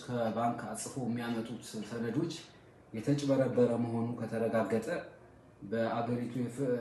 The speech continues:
የወንጀል ሕግ የመጠየቁ እንደተጠበቀ ሆኖ በጨረታ ሂደቶች፣ በቀጣዮቹ በሚወጡ የጨረታ ሂደቶች ሁሉ የሚሰረዝበት አግባብ አለ ማለት ነው። ስለዚህ የጨረታ ሂደትን ለማዛባት ስንል የተጭበረበረ ክፍያ ማዘዣ፣ አቅም ማሳያ፣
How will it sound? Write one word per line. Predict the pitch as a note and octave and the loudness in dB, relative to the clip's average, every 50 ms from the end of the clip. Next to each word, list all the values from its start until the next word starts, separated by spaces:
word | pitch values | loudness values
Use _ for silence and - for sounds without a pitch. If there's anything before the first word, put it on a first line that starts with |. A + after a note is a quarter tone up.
| A2+ A2 G#2+ G#2 G#2 G2+ G2+ G2+ G2 | 0 -2 -2 -2 -2 -2 -4 -4 -4
የወንጀል | G2+ G#2 G#2+ A2 A#2+ A#2+ A2 B2 A2 - | -4 -2 0 0 0 2 2 0 0 0
ሕግ | B2 - G2 G2+ | -2 -4 -4 0
የመጠየቁ | G#2+ G#2+ A2 A#2+ A#2+ - - A2+ B2 B2 B2 A#2+ - - B2 G#2 | 0 2 2 2 0 -4 -6 -4 -2 0 -2 -2 -4 -6 -6 -4
እንደተጠበቀ | G2 G2+ G#2+ A2 G#2+ - A2+ - A2 G#2 F#2+ G#2+ G#2+ - A2+ | -4 -2 -2 -2 -4 -4 -8 -8 -8 -6 -6 -6 -6 -4 -4
ሆኖ | A2+ B2 C#3+ E3+ E3+ - - - - - - - - - - - - - - - | 2 2 4 4 2 0 -6 -12 -18 -20 -20 -20 -20 -20 -20 -20 -20 -20 -2 6
በጨረታ | B2 B2 A#2+ A#2+ A#2+ B2 B2 - - D3 D3 D3 C#3+ D3 C#3 | 8 8 8 8 6 2 2 2 2 4 6 6 6 6 2
ሂደቶች፣ | C3+ C3 C3+ B2 C3+ C#3 C3+ C3+ B2 - - - - - - - - - - - - - | 4 4 4 4 4 4 4 2 0 0 -4 -8 -10 -14 -20 -20 -20 -20 -20 -20 -20 -14
በቀጣዮቹ | - - - C#3 C#3 C#3 B2 C3 B2+ B2 B2 B2 B2+ B2 | -12 -8 -6 -6 -6 -4 -2 0 2 2 0 0 -2 -4
በሚወጡ | A2+ A2+ A2+ A2+ A2 A2 A#2 | -4 -2 -2 -2 -2 -4 -4
የጨረታ | A#2 A2+ A2+ A2 A2+ A2 G#2+ A2 | -8 -6 -6 -4 -6 -4 -4 -4
ሂደቶች | G#2+ A2 G#2+ G#2+ - A#2+ A2 - | -4 -4 -4 -4 -4 -4 -6 -6
ሁሉ | C3 B2 D3+ E3+ F#3 - - - - - - - - - - | -2 -2 -2 0 -2 -4 -6 -10 -12 -18 -20 -20 -16 -8 -4
የሚሰረዝበት | A2+ A2+ A2+ G#2+ - - A2 - G#2+ G2+ F#2+ F#2+ F2 F#2+ F#2 - | -2 -2 -2 -2 -4 -4 -2 -2 -2 -2 -2 -4 -8 -10 -8 -8
አግባብ | F#2+ F2+ F#2+ G2 F#2+ F2+ | -8 -4 -2 -2 -2 -2
አለ | F#2+ F#2+ A2 B2+ | -2 -2 -2 -2
ማለት | A2+ G2 F2+ F2 | -2 -2 -4 -4
ነው። | F2 | -4
ስለዚህ | - A#2 A#2+ A#2+ A#2 | -2 -2 -2 -2 -2
የጨረታ | A2 A2 A#2 A#2+ A#2 A#2 B2 | -4 -4 -2 -4 -2 -2 -2
ሂደትን | A#2+ A#2+ A2 A2 G#2+ - A2+ | -2 -2 -2 -2 -2 -2 -2
ለማዛባት | A2 G#2+ A2 A2 G#2 G#2+ A2 G#2+ A2+ A#2 A2+ | 0 0 0 0 2 2 2 2 2 0 -2
ስንል | - C#3 C3 C#3+ - - - - - - - - - | -2 0 0 0 0 0 -4 -8 -14 -20 -20 -20 -18
የተጭበረበረ | - - - B2 B2 B2+ B2 A#2 A2+ A2 A#2+ A#2+ A#2+ - | -10 -6 -6 -2 2 4 4 4 4 4 2 2 2 -2
ክፍያ | - - C3 A#2+ A#2+ A#2 | -2 -4 -4 0 2 2
ማዘዣ፣ | A2+ A2+ A2+ G#2+ G#2 A2+ G#2 G#2+ A#2 A2 G#2+ - - - - - - - - | 2 2 2 2 2 0 0 2 0 0 0 -2 -8 -14 -18 -20 -20 -12 -8
አቅም | G#2+ G#2 - A2+ A#2 A#2+ | -8 -6 -4 -4 -4 -2
ማሳያ፣ | A#2+ A#2 - - A#2 A2 A2 A2 | -2 -2 -2 -2 -2 -2 -2 -2